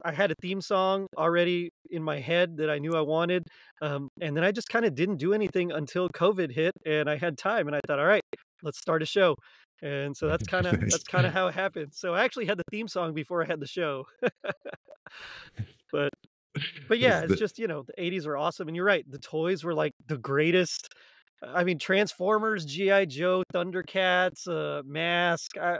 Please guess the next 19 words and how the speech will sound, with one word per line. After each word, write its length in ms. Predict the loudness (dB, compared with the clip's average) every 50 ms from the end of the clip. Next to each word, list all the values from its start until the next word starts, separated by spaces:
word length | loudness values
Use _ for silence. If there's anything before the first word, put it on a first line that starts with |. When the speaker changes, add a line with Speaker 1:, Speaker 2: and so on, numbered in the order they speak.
| -2 -4
Speaker 1:
I, 40 | -4 -4
you 140 | -6 -4 0 2
know, 180 | 2 2 2
they're 220 | 4 4 4 4 2
just, 200 | -2 -6 -8 -4
they're 160 | -2 -2 -2 -2
so 460 | -4 -8 -8 -2 2 4 4 4 4 2
awesome 600 | 0 0 0 0 0 2 4 4 4 4 0 -6 _ -18 _ _ _ _ -6
that 120 | -4 -2 -2
I 80 | -2
feel 220 | -4 -2 -2 -4 -2
bad 380 | 0 0 2 2 2 2 0 -4
for 100 | -10 -8
kids 280 | -6 -8 -8 -8 -8
today 340 | -8 -8 -4 -2 -2 -2 -2
because 380 | -2 -4 -4 -4 -4 -4 -2 0
their 120 | -2 -2
toys 340 | -2 0 0 0 0 0 0
just 220 | -4 -6 -6 -6